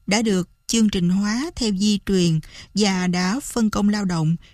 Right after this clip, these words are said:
trước khi đứa trẻ ra đời. Hai nhỏ, tác động của môi trường lên sự phát triển của thai nhi. A nhỏ, những yếu tố gây dị dạng. Thuật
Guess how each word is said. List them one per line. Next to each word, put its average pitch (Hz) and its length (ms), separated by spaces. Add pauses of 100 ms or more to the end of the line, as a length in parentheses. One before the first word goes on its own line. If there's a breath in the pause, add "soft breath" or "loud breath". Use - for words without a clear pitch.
(140 soft breath)
trước 330 240
khi 208 360
đứa 233 220
trẻ 196 440
ra 214 220
đời. 175 400 (840)
Hai 226 240
nhỏ, 190 420 (420 soft breath)
tác 330 260
động 185 380
của 196 160
môi 240 240
trường 180 400 (320 soft breath)
lên 214 320
sự 175 380
phát - 360
triển 190 300
của 208 120
thai 226 200
nhi. 208 360 (580)
A 220 180
nhỏ, 185 420
những 202 500
yếu 269 220
tố 240 440
gây 208 440
dị 160 460
dạng. 160 380 (920)
Thuật 226 200